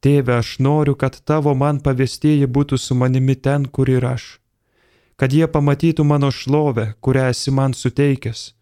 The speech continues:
nes pamilai mane prieš pasaulio įkūrimą.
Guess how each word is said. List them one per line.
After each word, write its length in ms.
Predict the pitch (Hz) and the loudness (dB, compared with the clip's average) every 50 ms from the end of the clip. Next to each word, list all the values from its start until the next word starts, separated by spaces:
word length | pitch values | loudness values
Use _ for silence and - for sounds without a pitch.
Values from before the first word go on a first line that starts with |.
| _ _ _ _ _ _ - | _ _ _ _ _ _ -4
nes 260 | 117 117 123 120 - - | -2 0 0 0 0 -2
pamilai 480 | - 135 131 135 139 139 156 156 151 | -2 -2 0 0 0 2 2 2 2
mane 300 | 139 139 135 135 143 139 | 2 0 0 0 0 0
prieš 340 | - - 131 131 123 - - | 0 0 0 0 -2 -2 -4
pasaulio 540 | - 123 - - - 147 147 151 147 139 135 135 | -6 -6 -4 -2 -2 0 0 0 2 2 0 0
įkūrimą. 640 | 135 127 - - 131 127 127 123 117 117 113 107 | -2 -2 -2 -2 -2 0 0 0 -2 -2 -6 -8